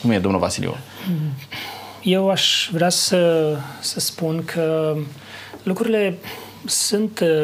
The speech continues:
Speaker 2: în cazul acestei cetăți, a Sodomei, destul de bine arătate în, în relatarea din Geneza nouăsprezece, pentru că când au venit, cei doi îngeri ai Domnului,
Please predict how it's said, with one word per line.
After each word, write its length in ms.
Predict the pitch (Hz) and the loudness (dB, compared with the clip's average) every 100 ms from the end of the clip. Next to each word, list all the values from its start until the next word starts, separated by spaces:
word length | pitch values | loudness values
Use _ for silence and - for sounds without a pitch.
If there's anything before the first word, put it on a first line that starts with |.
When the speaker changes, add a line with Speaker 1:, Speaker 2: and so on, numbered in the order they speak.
| 156 | 4
Speaker 2:
în 140 | 170 | 2
cazul 480 | 170 170 165 151 143 | 2 4 4 4 2
acestei 920 | 135 135 156 - 165 147 139 135 131 - | 0 0 -2 -2 0 0 0 -2 -4 -4
cetăți, 600 | 151 135 147 156 156 165 | -4 -2 -2 -2 -2 -2
a 20 | |
Sodomei, 760 | - 156 135 143 147 165 180 - - - - - - 156 | -2 0 0 0 -2 -2 -2 -6 -16 -18 -16 -18 -8 -2
destul 500 | 160 - - 247 247 | 0 0 -2 0 2
de 180 | 240 196 - - | 2 0 -4 -2
bine 640 | 226 240 202 165 147 139 135 135 | 0 2 2 2 0 -2 -4 -2
arătate 580 | 160 156 151 170 170 165 | 0 0 2 0 2 0
în, 320 | 165 170 180 165 156 151 147 139 135 - - | 2 2 2 0 0 0 -2 -6 -8 -16 -12
în 260 | 160 151 151 151 147 147 147 | -8 -6 -4 -6 -6 -6 -4
relatarea 460 | 156 147 165 151 | -2 -2 -2 -2
din 140 | 143 143 | -2 0
Geneza 380 | 147 151 143 | 0 0 -2
nouăsprezece, 840 | 143 143 139 135 - 147 135 135 151 | -2 -2 -2 -2 -6 -6 -4 -4 -4
pentru 360 | 175 160 165 | -4 -4 -4
că 440 | 160 - 170 160 156 - - - - - - - | -6 -2 0 0 -2 -8 -18 -18 -18 -18 -20 -6
când 160 | 185 | 2
au 100 | 170 | 4
venit, 420 | 160 180 220 - 185 170 156 135 - | 4 2 0 2 4 4 4 0 -4
cei 200 | - 175 | 0 2
doi 400 | 147 165 160 147 135 - - - | 4 6 6 4 -2 -8 -14 -6
îngeri 420 | 180 160 151 143 135 | -2 0 2 2 2
ai 100 | 139 | 2
Domnului, 640 | 135 147 143 135 131 | 4 4 2 0 0